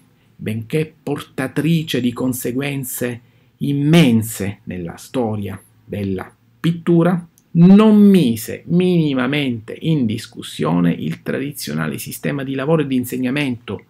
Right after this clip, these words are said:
né mise in discussione l'organizzazione e il funzionamento della bottega, né sminuì in alcun modo il valore della precettistica antica. In un certo senso, così mi verrebbe da dire,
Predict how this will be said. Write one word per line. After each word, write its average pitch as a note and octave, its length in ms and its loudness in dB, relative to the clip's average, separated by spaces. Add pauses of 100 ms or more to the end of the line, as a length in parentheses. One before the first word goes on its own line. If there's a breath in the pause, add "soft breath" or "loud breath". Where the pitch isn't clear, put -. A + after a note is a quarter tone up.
(720)
né F#3 380 2
mise E3+ 420 0
in D3 80 -4
discussione D3+ 800 -4
l'organizzazione D#3 1300 0
e - 20 -6
il B2+ 80 -10
funzionamento D3 1120 -2
della G#2+ 360 -6
bottega, F2+ 680 -10
né F#3 320 -2
sminuì E3+ 720 2 (140)
in D3+ 180 -4
alcun D3+ 380 -4
modo F3 220 2
il C3 160 -2
valore D#3 380 -4
della B2 200 -8
precettistica C3+ 720 -8
antica. A2+ 440 -6 (760)
In D#3+ 160 4
un B2+ 120 -6
certo C3 300 -2
senso, A#2 680 -2 (1080 soft breath)
così - 440 -4 (260)
mi G2 160 -6
verrebbe G2 600 -2
da C#3 160 -2
dire, D#3+ 480 2